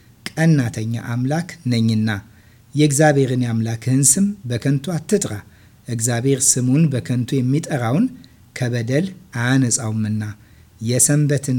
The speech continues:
ቀን ትቀድሰው ዘንድ አስብ። ስድስት ቀን ሥራ፣ ተግባርህንም ሁሉ አድርግ። ሰባተኛው ቀን ግን ለእግዚአብሔር ለአምላክህ ሰንበት ነው። አንተ፣ ወንድ ልጅህም፣ ሴት ልጅህም፣ ሎሌህም፣ ገረድህም፣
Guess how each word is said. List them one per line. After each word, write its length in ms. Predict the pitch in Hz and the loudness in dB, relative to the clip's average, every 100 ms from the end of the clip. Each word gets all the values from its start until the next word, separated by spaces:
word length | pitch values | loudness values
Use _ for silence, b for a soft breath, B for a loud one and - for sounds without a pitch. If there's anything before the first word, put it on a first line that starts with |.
| 123 | -4
ቀን 220 | - 160 165 | -4 -4 -2
ትቀድሰው 640 | - - 120 117 113 113 | -6 -8 -6 -4 -2 -2
ዘንድ 280 | 110 135 160 - | -2 -2 -2 -4
አስብ። 420 | 127 131 - 113 101 b b b b - | -2 2 2 0 -6 b b b b -6
ስድስት 600 | - 123 107 151 170 - 160 | -4 -4 -2 2 2 0 -4
ቀን 200 | 180 180 | 0 0
ሥራ፣ 220 | - 113 101 - b b b _ | 0 -2 -6 -12 b b b _
ተግባርህንም 800 | 135 127 131 127 131 127 131 131 | -4 -2 -2 0 0 0 0 0
ሁሉ 200 | 127 151 196 | 2 0 2
አድርግ። 360 | 160 127 104 - - b b b _ | 0 0 -6 -12 -20 b b b _
ሰባተኛው 680 | - 151 165 170 156 139 127 123 | -2 2 2 0 0 0 0 0
ቀን 200 | 170 160 | 2 2
ግን 180 | 117 202 - B B B | 2 -2 -4 B B B
ለእግዚአብሔር 520 | 147 147 143 151 147 131 | 0 2 4 2 2 0
ለአምላክህ 540 | 127 123 117 120 - | -2 -2 -4 -6 -4
ሰንበት 420 | 165 165 170 185 120 | 0 4 4 2 0
ነው። 160 | 98 - b b b - | -6 -10 b b b -10
አንተ፣ 340 | 117 113 117 123 135 190 - - | -4 -2 -2 -2 -2 -4 -8 0
ወንድ 260 | 143 147 135 | 2 4 2
ልጅህም፣ 420 | 123 110 113 156 247 B B B - | 0 -2 0 0 0 B B B -4
ሴት 320 | - 151 156 | 0 0 -2
ልጅህም፣ 420 | 117 101 110 135 185 110 | -6 -4 -2 0 0 -2
ሎሌህም፣ 520 | 110 135 120 107 190 - B B B | 0 2 2 2 0 -2 B B B
ገረድህም፣ 680 | 117 165 165 117 110 131 | 2 2 4 0 0 0